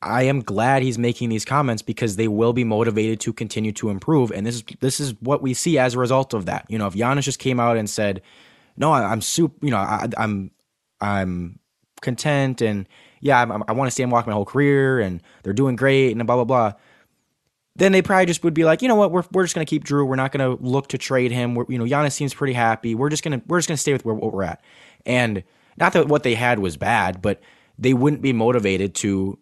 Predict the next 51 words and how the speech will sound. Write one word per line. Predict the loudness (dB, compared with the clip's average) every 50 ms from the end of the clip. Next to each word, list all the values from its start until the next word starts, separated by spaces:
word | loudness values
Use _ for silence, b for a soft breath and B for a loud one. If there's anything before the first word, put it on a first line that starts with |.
| _ _
look | -6 -2 -2 -2 -4 -4
to | -6 -4
improve. | -4 -4 -2 0 2 2 2 0 -2 -4
And | -4 -4 -2 -2
him, | -2 -2 0 0
him | 0 -2 -4 -4 -2 0 0 0 0 0
just | 0 0 0 -2 -6 _
keeping | -14 -8 -6 -6 -4 -2 -2 -2 -2 -2 -6 -8 -10 _ _ _ _ _ _ _ _ -6
the | -6 -6
foot | -2 0 2 4
on | 4 4
the | 2 2
gas | 0 2 2 2 0 0 -2 -4
and | -6 -6
saying, | -6 -4 -4 -4 -4 -6 -8 -12 b b b b b b b b -6
"We | -2 -2 0
need | 0
to | 0
be | 0 0
committed | -2 -2 -2 -2 -2 -2
to | -2
winning. | -2 -2 -4 -4
We | -4 -4
need | -2 -2 -2 -2 -2
to, | -2
we | -2 -2
need | -2 0
to | -2
be | -2
committed | -4 -4 -4 -4 -4 -4
to | -2
winning. | -4 -4 -4 -4 -4 -4
We | -6
cannot | -6 -4 -2 0 0 0 0 0
stop. | 0 2 2 2 2 2 0
I | -2
need | 0 0 0
another | 0 0 0 0 0 -2
championship." | -2 -2 -2 -2 -2 -2 -4 -6 -4 -4 -4 -4 -4 -4 _ b b b b b b b b
You | b -2
know, | -2 0 2
that's | 2 2 2 0 0
what | 0 0
it's | 0 2 2
all | 2 2 2
about. | 2 2 2 2 2 0 -2 -6 _ _ _ _ _ _ _ _ _ _ _ _ _ _ _ _ _ _ _ _ _ 0
I'm | 2 4 4 4
not | 4 2 2
saying | 0 0 0 0 0 0
that | -2 -4 -6 -8 -6
he | -2 0 2 2 2 0 -2